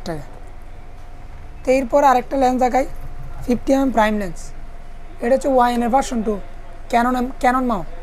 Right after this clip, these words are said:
ওয়ান পয়েন্ট এইট aperture। এই লেন্সটা যদি আমার থেকে নেন, ছয় হাজার পাঁচশো টাকা। এরপর আছে ক্যাননের ফিফটি এমএম ওয়াইএন prime lens, ফিফটি এমএম ওয়াইএন prime lens। এটা যদি নেন,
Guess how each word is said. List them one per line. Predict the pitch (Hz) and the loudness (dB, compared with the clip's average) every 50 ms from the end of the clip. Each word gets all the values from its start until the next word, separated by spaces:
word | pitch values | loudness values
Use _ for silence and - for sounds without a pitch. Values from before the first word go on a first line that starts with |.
| - - - - - - - - - | -8 -8 -8 -8 -8 -8 -8 -2 0
ওয়ান | 160 240 254 247 | 2 2 2 2
পয়েন্ট | 226 277 277 269 | 2 2 4 4
এইট | 262 - 240 | 4 4 4
aperture। | 220 - 262 240 - 285 302 320 - - - - - - 233 | 4 2 0 0 2 2 2 2 0 -4 -6 -6 0 2 2
এই | 240 | 4
লেন্সটা | 254 269 262 - 294 | 4 2 0 0 2
যদি | 277 285 285 262 | 4 4 4 4
আমার | 262 - - - | 2 0 0 0
থেকে | 294 277 277 302 | 2 2 2 2
নেন, | 320 - - | 0 0 2
ছয় | 233 254 | 4 4
হাজার | 247 240 208 - | 4 4 2 0
পাঁচশো | - - - - 208 190 190 | 0 0 0 -2 -2 0 0
টাকা। | 170 156 156 - - - - - - - - - - - - - - - - - - - - - - - - - - 247 | 0 -2 -4 -8 -8 -10 -10 -8 -8 -10 -10 -10 -10 -10 -12 -12 -12 -12 -12 -12 -12 -12 -12 -12 -12 -12 -8 0 2 2
এরপর | 262 240 302 294 294 294 | 2 4 4 4 6 6
আছে | 277 269 311 302 - | 4 2 0 2 2
ক্যাননের | 269 262 262 269 285 294 311 - - - - - - - - - - - - | 2 2 4 4 2 2 2 0 -4 -10 -12 -14 -14 -14 -14 -14 -12 -4 -2
ফিফটি | 269 269 - - 269 285 | -2 -2 0 2 2 2
এমএম | 294 302 294 269 | 4 4 4 4
ওয়াইএন | 254 240 240 240 233 220 226 - - - | 6 6 6 4 2 0 -2 -4 0 2
prime | 240 233 247 247 247 233 | 2 2 2 2 2 2
lens, | 233 285 339 - - - - - - - - - | 2 0 -2 -6 -10 -14 -14 -14 -14 -16 -12 -6
ফিফটি | - 240 233 - - 277 269 | -4 -4 -4 0 0 0 2
এমএম | 277 277 262 | 2 2 2
ওয়াইএন | 247 240 240 233 220 - | 2 2 2 0 0 0
prime | 233 240 254 269 | 0 0 2 0
lens। | 269 277 302 339 - - - - 226 | -2 -2 -2 -4 -8 -10 -8 -6 -4
এটা | 196 - 269 | -2 0 0
যদি | 277 285 285 269 277 | 2 2 4 4 4
নেন, | 285 294 | 4 2